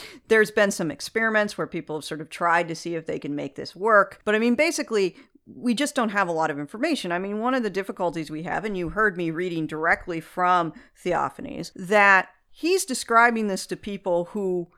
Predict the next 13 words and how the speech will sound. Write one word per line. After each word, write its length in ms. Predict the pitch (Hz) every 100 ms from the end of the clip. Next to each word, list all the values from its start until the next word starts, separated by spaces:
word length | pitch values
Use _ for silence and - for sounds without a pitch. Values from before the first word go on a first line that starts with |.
| _
either 300 | 190 190 175
have 240 | 170 208 185
a 60 |
pretty 220 | 175 208 175
good 160 | 165
idea 380 | 160 147 185 196
about 280 | 196 196 -
what 240 | 185 190
this 160 | 202 185
is, 140 | 175
looked 360 | - 180 196 -
like, 420 | 180 170 175 - _ -
or, 420 | 196 180 165